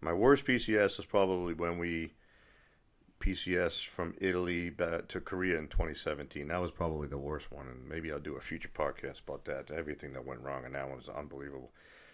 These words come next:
Um, this one so far has turned out to be just a nightmare as well. It's like every little thing I do is just a problem. So I've already told you the rant about the car.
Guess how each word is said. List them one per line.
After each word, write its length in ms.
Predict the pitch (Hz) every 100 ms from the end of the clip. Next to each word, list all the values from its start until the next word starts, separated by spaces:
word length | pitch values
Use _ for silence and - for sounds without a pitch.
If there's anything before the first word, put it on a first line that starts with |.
| - -
Um, 420 | 78 78 78 73 - _ _ _ _ _ _ - -
this 220 | - 113 113
one 140 | 107
so 180 | - 90
far 280 | 92 85 85
has 100 | -
turned 200 | 85 82
out 140 | 78
to 60 | 76
be 200 | 78 78
just 240 | 80 -
a 60 | 76
nightmare 420 | 78 80 76 71
as 100 | 65
well. 220 | 71 65
It's 100 | -
like 160 | 78 -
every 220 | 92 92
little 220 | 90 85
thing 200 | - 82
I 100 | 78
do 260 | 76 78 73
is 120 | 71
just 280 | - 71 -
a 40 |
problem. 380 | - 71 65 -
So 180 | - 71
I've 140 | 73
already 260 | 90 92 90
told 240 | 95 90
you 80 | 82
the 80 | 76
rant 280 | 87 87
about 200 | - 78
the 60 | -
car. 480 | - 123 135 135